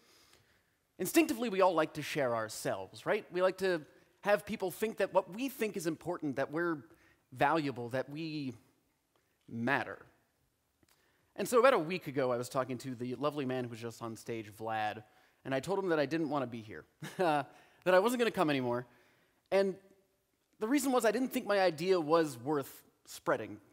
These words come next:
So it was the opposite of what this whole event is for. I didn't think the version of myself that was going to be here today was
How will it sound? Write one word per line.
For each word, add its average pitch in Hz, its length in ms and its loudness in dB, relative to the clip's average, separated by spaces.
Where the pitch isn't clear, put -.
So 131 200 -4
it 127 80 -10
was 120 200 -14
the 139 100 -6
opposite 143 320 -2
of 120 100 -8
what 127 140 -6
this 123 160 -10
whole 120 420 -6
event 123 300 -6
is 113 320 -10
for. 139 500 -4
I 170 80 4
didn't 226 160 0
think - 140 -4
the 202 60 0
version 214 320 2
of 196 60 -4
myself 196 300 0
that 160 80 -6
was 156 100 -4
going 170 180 0
to 170 60 -8
be 196 100 -8
here 170 240 -4
today 151 300 0
was 139 440 -6